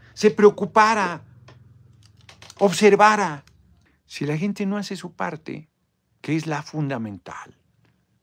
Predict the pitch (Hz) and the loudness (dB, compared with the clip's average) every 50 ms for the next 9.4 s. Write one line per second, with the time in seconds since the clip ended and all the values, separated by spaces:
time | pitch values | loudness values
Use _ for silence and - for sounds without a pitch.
0 | _ _ _ - 101 110 127 135 135 135 113 95 85 87 104 104 87 - _ _ | _ _ _ -18 -14 -10 -8 -8 -8 -8 -10 -12 -14 -14 -14 -16 -16 -16 _ _
1 | _ _ _ _ _ _ _ _ _ _ _ _ _ _ _ _ _ _ _ _ | _ _ _ _ _ _ _ _ _ _ _ _ _ _ _ _ _ _ _ _
2 | _ _ _ _ _ _ _ _ _ _ _ _ _ 160 160 - - 180 160 - | _ _ _ _ _ _ _ _ _ _ _ _ _ -12 -10 -10 -10 -10 -12 -12
3 | - 160 190 196 - 202 185 180 165 143 123 101 87 80 - - - _ _ _ | -10 -8 -8 -8 -8 -10 -10 -10 -12 -12 -14 -14 -14 -16 -16 -20 -20 _ _ _
4 | _ _ _ _ _ _ _ _ _ _ _ _ _ _ _ _ _ _ _ _ | _ _ _ _ _ _ _ _ _ _ _ _ _ _ _ _ _ _ _ _
5 | _ _ - 196 240 233 240 247 226 - - 214 202 180 170 156 143 139 147 - | _ _ -2 0 0 2 2 2 0 0 0 0 0 0 0 0 -2 -4 -6 -6
6 | 147 135 135 135 - 135 131 131 131 - - 147 151 147 170 165 160 156 143 135 | -6 -6 -6 -6 -8 -10 -10 -10 -10 -8 -6 -6 -4 -4 -4 -4 -4 -6 -6 -6
7 | 131 - 120 131 113 80 - _ _ _ _ _ _ _ _ _ _ _ _ _ | -8 -8 -8 -8 -10 -10 -14 _ _ _ _ _ _ _ _ _ _ _ _ _
8 | _ _ _ _ _ _ _ _ _ - - - 240 208 - - 220 220 226 196 | _ _ _ _ _ _ _ _ _ -20 -14 -12 -12 -12 -12 -14 -14 -14 -14 -14
9 | 208 196 196 - - 202 196 185 | -14 -14 -14 -16 -16 -18 -20 -20